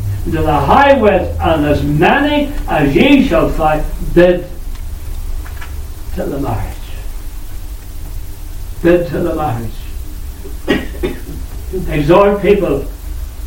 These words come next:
and say to them, "Come, come,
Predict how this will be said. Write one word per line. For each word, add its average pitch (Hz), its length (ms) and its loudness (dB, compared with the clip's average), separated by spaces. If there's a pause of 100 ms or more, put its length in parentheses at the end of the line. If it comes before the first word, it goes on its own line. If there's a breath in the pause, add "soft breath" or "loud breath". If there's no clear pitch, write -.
(440)
and 147 120 -6
say 180 340 6
to - 20 -2
them, 165 280 2 (100)
"Come, 302 460 4 (840)
come, 320 500 4